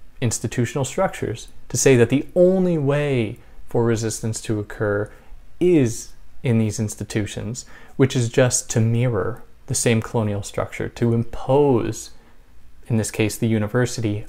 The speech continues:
upon these people as a site of possible resistance. Whereas Bhabha wants to look at the words of the colonized, looks at their literature, their artifacts, the ways that they interact with one another,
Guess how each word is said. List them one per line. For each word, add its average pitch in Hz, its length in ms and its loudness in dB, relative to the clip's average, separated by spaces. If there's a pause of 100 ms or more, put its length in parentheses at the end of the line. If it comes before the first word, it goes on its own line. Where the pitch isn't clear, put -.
upon 123 380 0
these 107 160 -2
people 120 360 -4
as 127 160 -4
a 113 60 -8
site 127 380 0
of 107 140 -4
possible 107 560 -4 (180)
resistance. 104 800 -2 (440)
Whereas 127 280 8
Bhabha 143 420 2
wants 127 240 -2
to 120 80 0
look 113 240 2
at 110 280 0 (580)
the 147 80 4
words 208 360 4
of 107 140 0
the 110 240 0 (160)
colonized, 98 720 -2 (180)
looks 131 200 2
at 147 120 2
their 139 340 2 (200)
literature, - 580 0 (160)
their 127 160 4
artifacts, 147 720 0 (320)
the 143 60 0
ways 175 220 8
that 180 100 2
they 170 120 2
interact 165 460 -2
with - 160 -10
one 113 140 -2
another, 101 440 -6